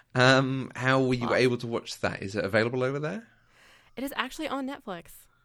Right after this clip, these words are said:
Speaker 1: Hey!
Speaker 2: Hooray! That rarely happens
Speaker 1: It,
Speaker 2: anymore.
Speaker 1: yeah, it feels like it's been a while. <laughs>
Speaker 2: Yeah. And I am guessing Sky Cinema.
Speaker 1: Uh, Sky Cinema do have this. I do also own it.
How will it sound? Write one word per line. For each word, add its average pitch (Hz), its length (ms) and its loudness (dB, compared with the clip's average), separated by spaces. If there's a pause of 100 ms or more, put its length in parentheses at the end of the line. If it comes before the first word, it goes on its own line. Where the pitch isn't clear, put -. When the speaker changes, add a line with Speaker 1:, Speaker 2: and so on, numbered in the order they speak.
(140)
Speaker 1:
Hey! 117 800 2 (360)
Speaker 2:
Hooray! 262 640 -6
That 247 200 -6
rarely 262 360 -6
happens 240 280 -10
Speaker 1:
It, 214 40 -10
Speaker 2:
anymore. 185 480 0 (120)
Speaker 1:
yeah, 139 220 6
it 190 100 4
feels 135 280 4
like 120 140 0
it's 98 120 -4
been 110 120 2
a 104 40 2
while. 98 440 -4
<laughs> - 40 -20 (320)
Speaker 2:
Yeah. 226 240 -4 (1600)
And 196 440 -4
I 220 220 -8
am 202 200 -8
guessing 202 920 -10 (640)
Sky 147 280 -14
Cinema. 131 520 -16 (300)
Speaker 1:
Uh, 127 200 2
Sky - 200 2
Cinema 160 320 2
do 170 260 0
have 196 220 -2
this. 196 180 2
I 165 80 0
do 170 160 2
also 165 220 0
own 113 200 2
it. - 220 -10